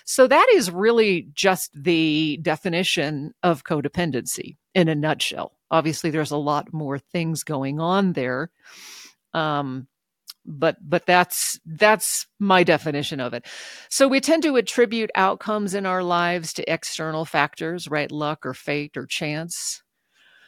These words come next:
um, other people, the environment,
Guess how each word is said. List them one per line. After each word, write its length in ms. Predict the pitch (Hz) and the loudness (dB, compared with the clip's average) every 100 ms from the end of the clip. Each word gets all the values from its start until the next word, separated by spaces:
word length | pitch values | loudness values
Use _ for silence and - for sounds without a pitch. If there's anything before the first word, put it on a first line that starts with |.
| _ _ _ _ _ _ _ | _ _ _ _ _ _ _
um, 600 | - 160 160 151 143 135 113 - | -2 0 0 -2 -4 -8 -12 -4
other 280 | 185 160 175 | 0 2 0
people, 540 | 160 170 170 208 240 240 - _ _ _ _ | -2 -6 -4 -4 -4 -8 -16 _ _ _ _
the 220 | 160 180 160 | -2 2 2
environment, 720 | 151 147 147 165 185 226 | 2 2 2 2 -2 -6